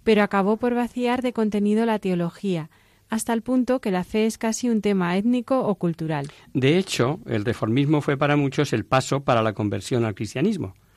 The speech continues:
Speaker 2: aunque más abandonos fueron causados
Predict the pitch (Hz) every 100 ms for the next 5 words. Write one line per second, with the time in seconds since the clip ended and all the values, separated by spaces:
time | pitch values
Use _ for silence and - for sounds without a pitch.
0 | _ - - - - 123 113 127 123 -
1 | 127 135 160 160 - - - - 135 135
2 | 139 160 147 170 127 127 127 147 139 131
3 | 135 139